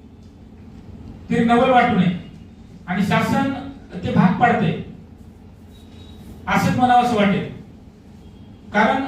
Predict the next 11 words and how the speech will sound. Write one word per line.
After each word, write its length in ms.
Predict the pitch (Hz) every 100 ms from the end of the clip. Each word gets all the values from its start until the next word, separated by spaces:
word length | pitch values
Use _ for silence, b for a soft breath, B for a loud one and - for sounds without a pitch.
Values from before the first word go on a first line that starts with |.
| -
आज 180 | 214 226
आपण 220 | 240 247
बघतोय 320 | 240 - 208 - - - - - - - - -
वेगवेगळ्या 640 | 175 220 247 240 247 254 240
मे-, 200 | 233 220
मेट्रो 220 | 220 247
सिटीजमध्ये 600 | 247 247 247 240 220 180 180 - - - - 180
अगदी 380 | 208 233 254 -
सोळा 240 | 226 247
हजार 340 | 233 233 247 240 - - - - - - - - - - -
मानधनावरती 680 | 175 208 226 254 247 247 -